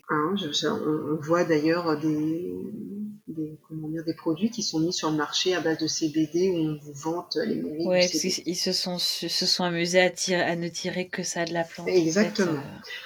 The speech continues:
Speaker 1: Alors après,
Speaker 2: Ouais.
Speaker 1: voilà, je vais pas, euh, je vais pas rentrer dans
Speaker 2: Rentrer dans le débat.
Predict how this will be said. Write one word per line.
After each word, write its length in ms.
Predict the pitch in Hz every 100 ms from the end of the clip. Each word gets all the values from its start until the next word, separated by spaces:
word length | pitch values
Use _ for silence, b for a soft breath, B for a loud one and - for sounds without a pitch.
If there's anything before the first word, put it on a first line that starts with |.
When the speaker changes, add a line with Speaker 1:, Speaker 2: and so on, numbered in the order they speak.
| B 147
Speaker 1:
Alors 200 | 147 -
après, 380 | 160 151 202 196
Speaker 2:
Ouais. 80 | 208
Speaker 1:
voilà, 260 | 180 151 151
je 120 | 156
vais 120 | 147
pas, 400 | 147 - 170 170
euh, 1000 | 151 147 160 - - - - - 214 - -
je 140 | 156
vais 40 |
pas 140 | 151 160
rentrer 400 | 160 156 - 175
dans 300 | 160 151 151 156 151
Speaker 2:
Rentrer 280 | 185 - 185
dans 60 |
le 40 | 175
débat. 380 | 170 165 180